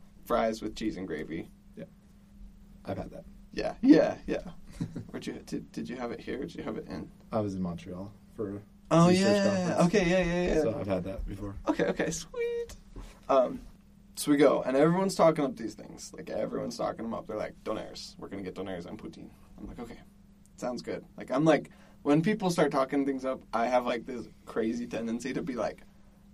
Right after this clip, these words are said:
Speaker 1: "I'm not excited for this thing." Like, not at all. Like, I just, like, all my excitement goes for it. Like,
Speaker 2: How's
Speaker 1: everyone
Speaker 2: the inverse effect of what they're trying to do?
Speaker 1: Yeah,
Speaker 2: <laughs> The more
Speaker 1: yeah,
Speaker 2: they talk
Speaker 1: yeah.
Speaker 2: it up, the less excited you
Speaker 1: Yeah,
Speaker 2: are.
Speaker 1: yeah.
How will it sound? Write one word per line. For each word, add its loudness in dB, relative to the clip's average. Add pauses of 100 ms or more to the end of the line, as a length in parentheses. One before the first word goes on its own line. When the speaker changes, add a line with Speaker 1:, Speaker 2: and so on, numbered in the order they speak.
(160)
Speaker 1:
"I'm 8
not -4
excited -8
for -14
this -12
thing." -14
Like, -10
not 2
at -2
all. -2
Like, -14
I -6
just, -10
like, -8 (160)
all 0
my -4
excitement -6
goes -10
for -8
it. -8
Like, -2
Speaker 2:
How's 4
Speaker 1:
everyone 4
Speaker 2:
the 0
inverse 2
effect -2
of -2
what -2 (320)
they're -2
trying 2
to -2
do? 0
Speaker 1:
Yeah, 10
Speaker 2:
<laughs> -
The 10
more 12
Speaker 1:
yeah, 12
Speaker 2:
they 12
talk 10
Speaker 1:
yeah. 8
Speaker 2:
it 8
up, 6
the 4
less 6
excited 0
you 8
Speaker 1:
Yeah, 8
Speaker 2:
are. 6
Speaker 1:
yeah. 4